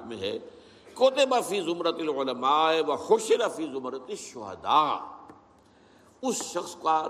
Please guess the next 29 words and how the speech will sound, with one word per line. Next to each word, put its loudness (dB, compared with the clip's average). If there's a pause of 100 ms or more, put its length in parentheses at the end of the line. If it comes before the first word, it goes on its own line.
نام 4
لکھ 0
لیا -2
جائے -6
گا 0
علماء -4 (120)
کی -8
فہرست -2
میں، -12 (960)
اور 6
وہ 4
قیامت 0
کے -2
دن -2
اٹھایا -2
جائے -4 (100)
گا، -4
میدان -4 (100)
حشر -4
میں -2
لایا -6
جائے -4
گا 2
شہداء 0
کے -10
ساتھ۔ -14 (1800)
یہ 0
میں -2
نے -2